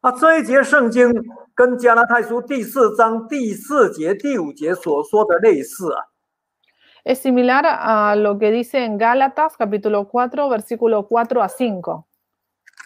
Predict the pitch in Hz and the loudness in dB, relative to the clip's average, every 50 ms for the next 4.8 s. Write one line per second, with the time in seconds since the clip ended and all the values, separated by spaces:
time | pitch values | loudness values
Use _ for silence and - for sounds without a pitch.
0 | _ _ - _ _ _ _ _ _ - 180 208 233 254 247 247 226 226 240 233 | _ _ -20 _ _ _ _ _ _ -2 2 4 4 4 4 2 0 0 0 2
1 | 240 269 254 226 226 262 262 254 262 254 254 254 247 220 - 226 233 233 233 240 | 2 0 0 0 -2 -2 0 2 2 2 2 0 0 0 -2 -4 -6 -6 -6 -8
2 | 226 175 - - 196 175 156 - 147 127 113 - - _ _ _ _ _ _ _ | -8 -8 -8 -6 -6 -6 -4 -2 -2 -2 -4 -6 -12 _ _ _ _ _ _ _
3 | _ _ - 208 202 240 254 262 294 294 - 277 233 240 240 240 240 233 226 208 | _ _ -10 -4 -2 -2 0 0 -2 -2 -2 0 0 2 2 2 4 4 4 2
4 | 196 214 233 240 269 277 285 277 - 302 320 349 349 - - | 2 2 0 2 2 2 0 0 2 2 2 2 0 -4 -16